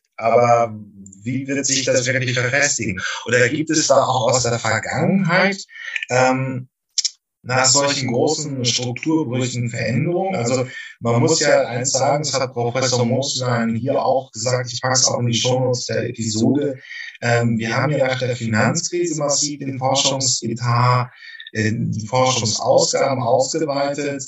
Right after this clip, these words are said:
da sind wir sehr gut aus der Krise rausgekommen,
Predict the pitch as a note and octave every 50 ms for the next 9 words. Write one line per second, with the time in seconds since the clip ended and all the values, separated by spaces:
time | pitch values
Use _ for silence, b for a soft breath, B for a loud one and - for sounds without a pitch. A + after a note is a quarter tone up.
0 | - - - G#2 A2 B2 B2+ B2 B2 G#2 G2+ G#2+ B2 C3+ C#3 C#3 C#3 D3 D3+ D3+
1 | - C3 B2+ B2 B2 A#2+ B2 A#2+ - C3 C3 C3 B2 A#2+ A2+ A#2 G2 G2+ G2+ G#2
2 | F#2+ - - D3+ D#3 D3+ - C#3+ C#3+ C#3+ C#3+ D3+ E3 E3 E3 E3+